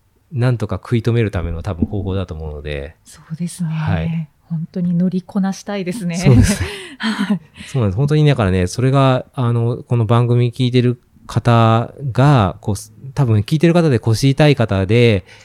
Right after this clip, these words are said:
Speaker 1: なんかいつもちょっと気になってるんだよねっていう方もいると思うんですよ。
Speaker 2: はい。
Speaker 1: で、その方なんかはその腰が痛くなった瞬間の前に大体悪い動作してるので、
Speaker 2: うんうんう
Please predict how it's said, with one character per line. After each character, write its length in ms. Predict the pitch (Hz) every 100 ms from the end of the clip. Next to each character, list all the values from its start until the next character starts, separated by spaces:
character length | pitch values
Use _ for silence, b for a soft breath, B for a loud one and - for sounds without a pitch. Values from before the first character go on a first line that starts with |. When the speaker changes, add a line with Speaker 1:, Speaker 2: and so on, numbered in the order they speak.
| B B B
Speaker 1:
な 120 | 120 127
ん 60 |
か 100 | 110
い 100 | 113
つ 100 | -
も 120 | 135
ち 80 | 107
ょ 20 |
っ 40 | 139
と 100 | 117
気 120 | -
に 60 | 120
な 100 | 139
っ 60 | 139
て 120 | 127
る 60 | 110
ん 40 |
だ 60 | 98
よ 60 | 98
ね 120 | 104
っ 40 |
て 140 | 104 101
い 20 |
う 20 |
方 180 | 101 95
も 80 | 92
い 60 |
る 100 | 98
と 100 | 117
思 120 | 123
う 20 | 117
ん 40 |
で 60 | 92
す 80 |
よ。 240 | 92 80 78 _
Speaker 2:
は 220 | 190 208
い。 120 | 180 - _ _
Speaker 1:
で、 60 |
そ 120 | - 147
の 80 |
方 460 | 151 165 160 139 120
な 140 | 113
ん 60 | 113
か 120 | 110
は 80 | 104
そ 100 | 110
の 80 | 107
腰 280 | - 113 151
が 100 | 151
痛 200 | 147 185
く 120 | 190
な 120 | 196
っ 60 | 190
た 160 | 127
瞬 320 | 110 127 127
間 380 | 127 131 127 131
の 420 | 160 220 160 92 - b b b b
前 600 | - 151 214 208 180 143
に 180 | 120 147
大 200 | 131 127
体 140 | 123 131
悪 200 | 110 139
い 60 |
動 100 | 113
作 160 | 92 92
し 60 | -
て 80 |
る 80 | 98
の 100 | 95
で、 320 | 82 90 87 80
Speaker 2:
う 20 |
ん 40 |
う 20 |
ん 40 |
う 40 | 208